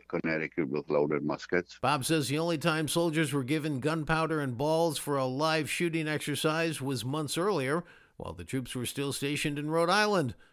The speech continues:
Speaker 2: All this is documented in military diaries that Bob has reviewed extensively. That's not to say the French didn't enjoy themselves a little bit in the time before the serious fighting was due to begin.
Speaker 1: And even Rochambeau says that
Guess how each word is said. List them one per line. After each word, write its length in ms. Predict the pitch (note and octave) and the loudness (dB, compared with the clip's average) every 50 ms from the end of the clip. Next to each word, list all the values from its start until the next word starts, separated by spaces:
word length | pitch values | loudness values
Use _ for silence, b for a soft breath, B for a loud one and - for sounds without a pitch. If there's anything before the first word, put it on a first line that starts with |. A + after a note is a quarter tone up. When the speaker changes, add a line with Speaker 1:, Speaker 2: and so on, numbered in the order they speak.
| b b b | b b b
Speaker 2:
All 180 | - - F#2+ F#2+ | -8 -8 -8 -6
this 260 | F#2 G2 F#2 - - | -6 -8 -8 -8 -8
is 200 | F#2+ F2+ F2 F2 | -8 -8 -10 -6
documented 720 | - B2+ C#3 C#3+ C3 - B2 A#2+ A#2+ A#2+ B2+ C3 C#3+ B2+ | -4 -2 -2 -2 -2 -2 -4 -2 -2 -4 -4 -6 -6 -4
in 140 | B2 A#2+ B2 | -4 -4 -2
military 520 | C#3 C#3 C#3 C3 A2 C#3 C3+ B2+ B2 A#2+ | -2 -2 -2 -2 -2 0 0 0 0 -2
diaries 640 | G#2 D3+ D3+ D3+ C3+ A#2+ A#2 B2 C#3+ E3 E3+ C#3+ - | 0 0 2 2 2 0 0 0 0 -2 -2 -2 -2
that 220 | C3+ B2+ A2 G2 G#2+ | -4 -4 -4 -4 -2
Bob 300 | D3 D#3+ D3+ C#3 A#2+ A2+ | -2 0 0 -2 -2 -4
has 180 | A#2+ A2 G2+ | -4 -6 -4
reviewed 520 | G#2+ A2 G2+ F2+ G2+ A#2 A#2+ A#2+ C#3 C3 b b b b | -6 -6 -6 -6 -4 -4 -2 -2 -4 -6 b b b b
extensively. 840 | B2+ C3 - - - - F3+ F#3 D#3 - C3 G#2 F#2 F#2 E2 - - - _ _ b b b b b b b b b b | -10 -10 -10 -8 -6 -6 -6 -4 -4 -4 -6 -6 -6 -8 -8 -10 -12 -20 _ _ b b b b b b b b b b
That's 200 | - - A#3+ - | -4 -4 0 4
not 180 | B3 A#3+ A3+ G#3 | 4 4 4 2
to 80 | F#3+ | 2
say 180 | - G3+ G3+ G3 | 4 4 4 4
the 100 | E3+ E3+ | 2 0
French 320 | - F#3 G3 F#3+ E3 - | 0 2 2 2 0 0
didn't 280 | - F3 F#3 E3 E3+ D#3+ | 0 0 0 0 0 -2
enjoy 400 | E3 D#3 B2+ B2 E3 E3+ E3+ E3 | -2 -2 0 0 2 2 2 2
themselves 500 | C3+ C#3+ C#3 B2 - D#3+ D#3 D#3 C#3+ - | 2 0 -2 0 2 2 2 2 2 0
a 60 | D3 | 0
little 280 | C#3+ C#3 D3+ C#3 C3+ A#2 | 0 0 0 0 0 0
bit 260 | G#2 D3 E3+ F3 - | 0 0 0 0 -2
in 180 | - C#3 C3 A#2+ | -6 -8 -6 -6
the 100 | B2+ A#2+ | -6 -4
time 360 | - D#3+ C#3+ C#3+ C#3 C#3 B2 | -2 -2 -2 -2 -2 -2 -4
before 380 | A#2 A2+ - - D#3 D3 C#3 | -4 -6 -2 -2 0 0 0
the 160 | B2+ A#2 B2 A#2 | -2 -4 -4 -4
serious 440 | - D3+ C#3+ C3+ C3+ C3 B2+ A#2+ | -2 -2 0 0 -2 -2 -4 -4
fighting 380 | - - C#3 C3+ B2+ B2+ B2 A#2+ | -2 -2 -2 -2 -2 -2 -4 -4
was 200 | A2 A#2 A2 - | -4 -4 -4 -2
due 160 | - C#3 C3+ | -2 -2 -2
to 120 | G#2+ G#2+ G2+ | -2 -4 -6
begin. 600 | F2+ G2 F#2 A#2 F3 F#3+ D#3+ C#3 C3 D3+ D#3+ D#3 - _ - | -8 -6 -2 0 0 2 2 0 -2 -4 -4 -6 -10 _ 0
Speaker 1:
And 160 | - G2+ G2+ | 0 2 4
even 300 | A#2+ B2+ A2+ A#2 G#2+ G2+ | 4 2 4 2 0 2
Rochambeau 680 | F#2 G#2 G2+ G2 - - F#2 F2 E2+ G2 F#2+ E2+ D#2+ - - _ - | 4 2 2 2 0 0 0 4 4 4 4 4 2 -4 -8 _ -18
says 520 | D#2 - - F#2+ D#2+ D2 D2 - - - - | -16 -10 -4 -2 0 0 -2 -4 -8 -6 -2
that 180 | D#2+ D2+ D2+ | -2 -2 -2